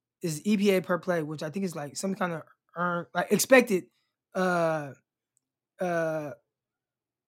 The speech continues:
percentage or something like that. Like, it's like the, the plays that you're expected to make. Well, either way, between those two stats that kinda go into quarterback efficiency,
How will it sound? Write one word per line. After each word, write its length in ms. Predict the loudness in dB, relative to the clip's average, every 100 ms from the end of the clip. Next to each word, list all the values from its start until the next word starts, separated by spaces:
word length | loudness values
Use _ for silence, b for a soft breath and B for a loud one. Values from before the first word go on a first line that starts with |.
| _
percentage 640 | -2 0 0 -2 -8 -18 _ _ _ -6
or 80 |
something 280 | -4 -4 -6
like 180 | -10 -10
that. 220 | -12 -16 -12
Like, 220 | -12 -12 _ _ _ -10
it's 120 | -2
like 200 | -2 0
the, 160 | -2 -4
the 140 | -6
plays 240 | 0 2
that 120 | 2 0
you're 120 | -2
expected 420 | 0 -2 0 -4
to 100 | -8
make. 220 | -10 -14 _ _ _ 2
Well, 140 | 6
either 220 | 8 8
way, 300 | 6 6 4 -4 _ _ _
between 300 | -8 2 4 6
those 200 | 4 4
two 400 | 2 4 2 -2
stats 440 | -6 -2 -2 -4 -10
that 160 | -10 -6
kinda 180 | -6
go 200 | -4 -4
into 340 | -4 -6 -8 -10 _ _ _ _ _ _
quarterback 340 | 0 2 2 0
efficiency, 560 | 0 -2 -2 -6 -8